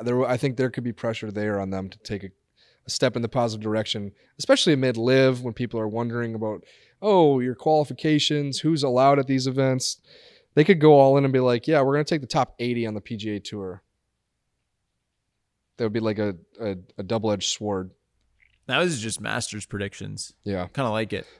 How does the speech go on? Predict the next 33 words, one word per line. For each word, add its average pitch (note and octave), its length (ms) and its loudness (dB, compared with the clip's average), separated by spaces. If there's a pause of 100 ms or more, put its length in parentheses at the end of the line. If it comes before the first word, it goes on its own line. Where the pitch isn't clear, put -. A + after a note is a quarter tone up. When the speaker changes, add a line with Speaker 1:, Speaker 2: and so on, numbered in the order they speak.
Speaker 1:
All D#3 100 6
right, A#2+ 220 4
let's D#3 180 0
move F3+ 180 8
on D3 200 8
then. B2+ 340 4 (100)
Speaker 2:
I B2+ 100 -4
guess D#3 240 0
you, C3+ 240 0 (140)
you B2+ 340 -6 (160)
are A#2 140 2
up A#2+ 140 0
again. B2+ 400 -2
Speaker 1:
Oh, C3+ 180 4
okay, - 100 4
Speaker 2:
Snake A2+ 200 2
Speaker 1:
yeah, A#2 60 2
Speaker 2:
draft G#2 240 4
Speaker 1:
snake D3+ 160 4
Speaker 2:
style. G#2+ 140 4
Speaker 1:
draft. B2+ 340 2
All C3+ 120 -2
right, B2 240 2
this D#3 200 0
one, F3 300 6 (420)
this D#3+ 160 0
one D#3 320 6 (760)
I C3 80 2
Speaker 2:
I D3 40 4
also, D#3 480 6
I C#3+ 280 10
admire B2+ 680 4
your A#2 380 2